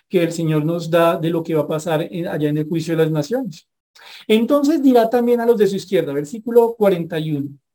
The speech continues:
"Apartaos de mí, malditos". ¡Guau! <laughs> Ya porque esta palabra es dura, ¿o no? Ya usted dígale esta palabra a otra persona y absténgase a lo que le puede pasar.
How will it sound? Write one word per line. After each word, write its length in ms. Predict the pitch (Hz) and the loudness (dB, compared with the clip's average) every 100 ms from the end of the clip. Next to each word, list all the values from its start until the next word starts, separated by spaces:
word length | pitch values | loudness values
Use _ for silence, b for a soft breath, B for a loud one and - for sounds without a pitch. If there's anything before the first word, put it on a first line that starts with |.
| _ B B B | _ B B B
"Apartaos 1000 | 220 226 226 208 196 190 220 233 285 240 | 4 4 4 4 6 2 2 4 4 2
de 140 | 208 | 0
mí, 280 | 214 233 196 170 | 0 -4 -6 -2
malditos". 540 | 175 170 214 208 139 | -2 0 -4 -4 -4
¡Guau! 420 | 160 156 143 131 | 2 2 4 0
<laughs> 580 | 117 196 139 170 151 - B B - 165 - 226 226 208 | 2 4 4 2 0 -4 B B -6 -6 -6 -14 -14 -2
Ya 240 | 202 208 | 0 4
porque 220 | 247 254 | 4 4
esta 200 | 220 214 190 | 2 0 2
palabra 320 | 185 175 180 | 0 2 2
es 120 | 190 | 2
dura, 200 | 170 143 | 2 -2
¿o 100 | 135 | -4
no? 240 | 160 143 - b b _ _ 196 B - | -4 -8 -10 b b _ _ -20 B -6
Ya 300 | 175 226 277 | -4 0 0
usted 360 | 285 262 262 | 2 4 4
dígale 240 | 254 262 240 | 4 2 2
esta 220 | - 202 | 0 -2
palabra 300 | 240 190 180 | 0 0 -2
a 40 | |
otra 180 | 196 156 | -4 -4
persona 420 | 208 175 190 214 | -2 -2 -2 -2
y 100 | 269 | 2
absténgase 640 | 233 190 - 214 247 247 240 | 0 0 0 2 2 -2 -2
a 40 | |
lo 140 | 208 202 | -6 -6
que 80 | |
le 120 | 190 180 | -6 -6
puede 240 | 185 208 | -2 -2
pasar. 400 | 190 147 180 | -2 -4 -4